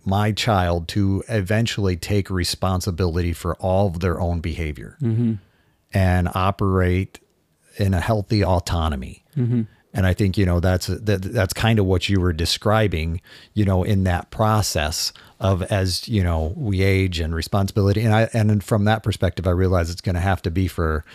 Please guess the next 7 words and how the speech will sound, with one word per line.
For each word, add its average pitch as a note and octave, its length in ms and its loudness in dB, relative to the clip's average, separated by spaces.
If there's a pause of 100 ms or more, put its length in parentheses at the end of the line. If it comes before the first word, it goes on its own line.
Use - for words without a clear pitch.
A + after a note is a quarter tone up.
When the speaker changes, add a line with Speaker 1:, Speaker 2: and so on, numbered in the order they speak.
(260)
Speaker 1:
you G#2 100 0
know, E2+ 320 0 (120)
not, G2+ 340 0
not G2 220 -2
necessarily F2+ 560 0
all F2+ 180 2
today, F2 480 0